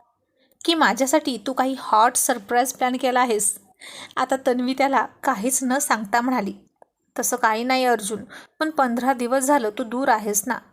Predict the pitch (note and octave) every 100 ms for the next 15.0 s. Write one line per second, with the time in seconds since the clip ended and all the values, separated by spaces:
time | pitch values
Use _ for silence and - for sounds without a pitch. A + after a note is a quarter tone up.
0 | _ _ _ C4+ C#4 C#4+ D4 B3 A3+ G#3+
1 | B3+ C#4 B3 G3 G#3 - _ _ _ _
2 | _ _ _ _ _ _ - C4 C#4+ C4
3 | A3+ - _ _ - B3 C#4+ C4+ C4+ C#4
4 | D4+ - A#3 G#3+ A#3 A#3 G3+ - _ _
5 | _ _ _ _ _ _ _ _ _ _
6 | - A3+ G#3 B3 C4 B3+ B3 G3 - -
7 | _ _ E4 - - D4 C#4+ C#4 C#4 C4+
8 | B3+ B3+ B3+ C#4 A#3 A3+ - C4+ C#4+ C4+
9 | C4 B3+ B3 B3 C4 - _ _ _ -
10 | - - - - A3+ B3 B3 B3+ B3 C4
11 | A3+ - _ _ _ _ - A#3 A3 G3
12 | C#4 C#4+ A#3 G#3+ A3 A3 G#3+ G#3 F#3+ -
13 | _ _ _ _ _ A#3 A3 G#3+ G3+ -
14 | G#3+ A3 A3+ A#3+ A#3+ A#3 A3+ B3+ D4 A3